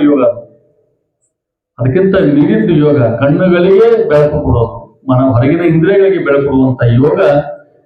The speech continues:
ಶಿವಯೋಗ ಅಂತ ಹೇಳ್ತಾರೆ. ಅದಕ್ಕಾಗಿ ಇದಕ್ಕೆ ಪೂರಕವಾದಂತೆ ನಮ್ಮ ತೋಂಟದ ಶ್ರೀಗಳು ಹೇಳ್ತಾರೆ ಒಂದು ವಚನ, ಯಡಿಯೂರು ಸಿದ್ಧಲಿಂಗೇಶ್ವರ ಹೇಳ್ತಾರೆ, "ಭಾವ ಮನಕ್ಕೆ ಲಿಂಗವ ಧರಿಸಿ", ಹಿಂದೆ ಆಗಿದ್ದು ನೋಡಿ,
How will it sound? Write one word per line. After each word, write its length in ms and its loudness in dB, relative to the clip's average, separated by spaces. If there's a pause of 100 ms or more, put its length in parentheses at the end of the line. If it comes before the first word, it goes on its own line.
ಶಿವಯೋಗ 520 0
ಅಂತ 220 0
ಹೇಳ್ತಾರೆ. 500 -2 (460)
ಅದಕ್ಕಾಗಿ 440 0
ಇದಕ್ಕೆ 380 0
ಪೂರಕವಾದಂತೆ 720 0
ನಮ್ಮ 240 0 (380)
ತೋಂಟದ 540 0
ಶ್ರೀಗಳು 280 -2
ಹೇಳ್ತಾರೆ 420 0
ಒಂದು 140 0
ವಚನ, 420 -2 (520)
ಯಡಿಯೂರು 300 2
ಸಿದ್ಧಲಿಂಗೇಶ್ವರ 580 0
ಹೇಳ್ತಾರೆ, 520 0 (920)
"ಭಾವ 560 2
ಮನಕ್ಕೆ 360 0
ಲಿಂಗವ 500 0
ಧರಿಸಿ", 280 0
ಹಿಂದೆ 600 0
ಆಗಿದ್ದು 220 -2
ನೋಡಿ, 260 -2